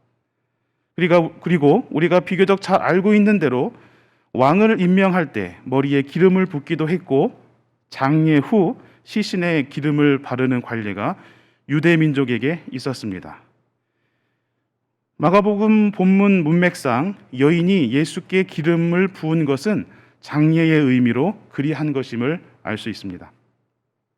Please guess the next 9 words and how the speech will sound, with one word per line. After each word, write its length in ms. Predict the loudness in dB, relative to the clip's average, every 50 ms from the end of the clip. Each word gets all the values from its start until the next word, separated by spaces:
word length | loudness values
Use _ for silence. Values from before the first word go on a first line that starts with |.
| _ -20 _ _ _ _ _ _ _ _ _ _ _ _ _ _ _ _ _ _
그렇다면 680 | 2 2 4 4 2 2 4 2 2 0 0 -4 -4 0
예수를 460 | 0 0 0 0 0 2 2 2 2
메시아로 800 | 2 2 2 2 0 0 2 4 4 4 4 4 4 2 0 -2
추대하던 840 | -10 -6 0 2 2 2 4 4 4 4 4 2 0 -2 -4 -10 -14 _ _ _ _ _ _ _ _
그 200 | -4 -2 -2 -2
분위기가 1000 | -2 0 2 2 2 2 2 0 -2 -2 -6 -12 -20 _ _ _ _ -2 -2
팽배하던, 840 | -2 0 2 4 4 4 4 4 4 4 4 4 2 0 0 0 -2 -6 -14 _ _ _ _ _ _ _ _ _ _
팽배했던 600 | _ 4 4 6 6 4 2 2 2 2 2 2
시점이었지만 1120 | 0 -4 -12 _ 2 2 2 4 2 0 -2 -4 -8 -4 -2 -2 -2 -2 -4 -6 -12 -16